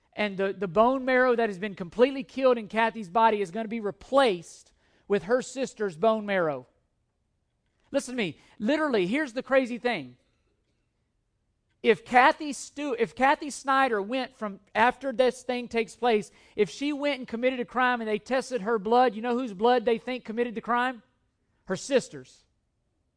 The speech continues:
It's literally her sister's blood and bone marrow is living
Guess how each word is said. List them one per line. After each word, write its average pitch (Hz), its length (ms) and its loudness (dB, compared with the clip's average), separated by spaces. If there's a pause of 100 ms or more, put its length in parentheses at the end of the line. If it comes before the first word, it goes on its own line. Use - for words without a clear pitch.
(1600)
It's 202 180 -6
literally 311 380 2
her 233 160 4
sister's 330 880 -4 (340)
blood 285 580 8
and 226 220 -6
bone 285 380 6
marrow 226 420 4
is 208 200 -6
living 220 720 -2